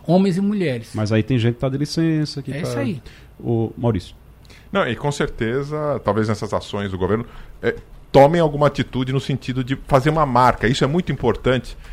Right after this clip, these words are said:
Speaker 3: para ações de segurança pública, de ter alguma co-, alguma ação efetiva de um grupo específico. Isso marca a população e mostra que o, o poder público, que a polícia tá,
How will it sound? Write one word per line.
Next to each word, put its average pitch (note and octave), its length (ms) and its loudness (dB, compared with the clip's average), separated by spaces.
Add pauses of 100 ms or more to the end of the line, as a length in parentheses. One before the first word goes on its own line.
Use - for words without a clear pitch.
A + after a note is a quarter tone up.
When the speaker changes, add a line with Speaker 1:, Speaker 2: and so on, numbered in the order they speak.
(180)
Speaker 3:
para A2 160 4
ações G#2+ 300 0
de G2 60 -6
segurança G2 480 -2
pública, A2+ 320 -4
de A#2+ 100 -6
ter - 140 0
alguma B2+ 340 2
co-, - 240 -2
alguma C#3 220 4
ação D#3+ 200 2
efetiva C#3 440 0
de B2+ 80 0
um B2+ 120 -2
grupo C#3+ 320 2
específico. C3 760 -4
Isso D3 180 -2
marca C#3 360 2
a B2+ 40 -8
população A#2+ 300 -2
e - 40 0
mostra D3+ 300 4
que C#3 100 -2
o, A#2 220 0
o A2+ 60 -2
poder A#2 260 0
público, A#2+ 460 -4
que A#2+ 80 -2
a - 20 -4
polícia A2 340 -4
tá, A#2+ 300 2